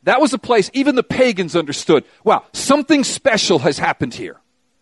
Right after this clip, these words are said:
And though it's in ruins, that's a holy place. It's like an Indian burial ground or something like that. I mean, whatever, you know,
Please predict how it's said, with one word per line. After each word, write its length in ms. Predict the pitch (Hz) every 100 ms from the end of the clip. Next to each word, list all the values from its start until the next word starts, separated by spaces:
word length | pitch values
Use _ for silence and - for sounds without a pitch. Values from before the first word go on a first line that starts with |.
| _ _ _ _ _ _ _ -
And 120 | 143 143
though 160 | 254
it's 120 | 294 277
in 160 | 233
ruins, 920 | 220 285 220 151 131 147 - - - _ _ _ _ _ _ _ _ _ _ _
that's 200 | - 247
a 40 | 175
holy 300 | 175 160 123
place. 720 | 135 107 - - - - - _ _ _ _ _ _
It's 80 | _
like 140 | 165 151
an 80 |
Indian 400 | - 196 165 180
burial 400 | 147 165 170 170
ground 340 | 151 151 151 156
or 60 |
something 320 | 131 175 - 156
like 220 | 147 -
that. 180 | 165 151
I 20 |
mean, 140 | 151 - -
whatever, 260 | 175 196
you 120 | 170 147
know, 220 | 131